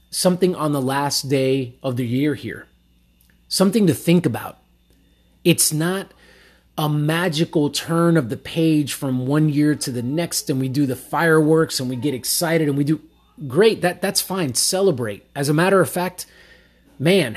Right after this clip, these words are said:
w-, with everything that's going on, here's my challenge for you. Find the good things out of two thousand and twenty-one. Find them. They're there. I promise you that they're there. I challenge all of you listening to this to find them. But it's also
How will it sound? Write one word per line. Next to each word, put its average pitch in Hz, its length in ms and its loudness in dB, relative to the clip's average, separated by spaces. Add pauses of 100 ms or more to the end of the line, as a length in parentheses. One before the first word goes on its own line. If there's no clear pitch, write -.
w-, 143 240 -2
with 147 220 4
everything 180 380 6
that's 165 140 2
going 170 220 4
on, 190 160 2
here's 170 240 4
my 196 140 -2
challenge 160 500 0
for 123 180 -4
you. 135 240 0 (300)
Find 220 460 2
the 214 40 6
good 165 380 2
things 147 260 2
out 123 140 -2
of 120 80 -6
two 135 160 -6
thousand 123 380 -4
and 117 120 -4
twenty-one. 113 540 -6 (580)
Find 175 480 0
them. 117 220 0
They're 131 260 0
there. 135 460 2
I 120 100 -4
promise 151 680 -4
you 143 60 -2
that 131 160 -4
they're 127 140 -2
there. 120 200 -2
I 113 100 -8
challenge 143 540 -4
all 127 260 -2
of 131 80 -4
you 135 120 -2
listening 127 500 -2
to 113 100 -8
this 107 220 -8
to 110 100 -12
find 135 380 -6
them. 90 180 -12 (1160)
But 139 380 -2 (640)
it's - 180 -4
also 156 800 0